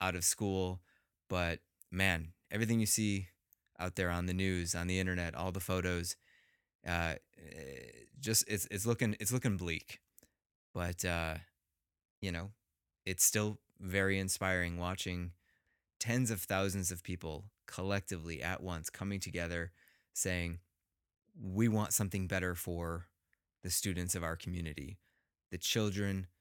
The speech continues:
deserve more. They deserve a nurse. They deserve psychologists. They deserve school materials." Uh, it's impressive to see the resolve of all these teachers at once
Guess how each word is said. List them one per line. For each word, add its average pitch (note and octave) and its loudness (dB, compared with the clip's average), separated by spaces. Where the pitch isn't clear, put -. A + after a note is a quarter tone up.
deserve F2 0
more. E2+ -4
They E2 -4
deserve E2+ -2
a F2+ -2
nurse. F#2+ 0
They D#2 -6
deserve E2 -4
psychologists. F2 -4
They F2 -8
deserve D#2+ -6
school F2 -2
materials." F2+ 0
Uh, - -8
it's G2+ 0
impressive A#2 0
to F#2+ -4
see G2+ 4
the F2+ -2
resolve E2+ 0
of E2 -4
all F#2 2
these F2+ 0
teachers F2 -4
at E2 -4
once E2 -4